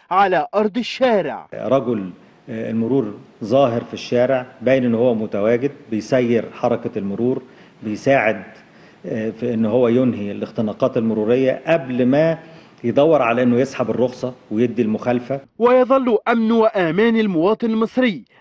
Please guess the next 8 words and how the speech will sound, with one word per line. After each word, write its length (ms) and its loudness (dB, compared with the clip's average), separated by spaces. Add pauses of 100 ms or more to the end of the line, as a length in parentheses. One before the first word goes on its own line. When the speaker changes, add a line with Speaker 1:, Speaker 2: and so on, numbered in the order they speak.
(100)
Speaker 1:
أولوية 640 2
عمل 500 0
على 280 0
مدار 360 2
الساعة 600 0 (340)
لأجهزة 640 2
وزارة 640 2
الداخلية. 880 -2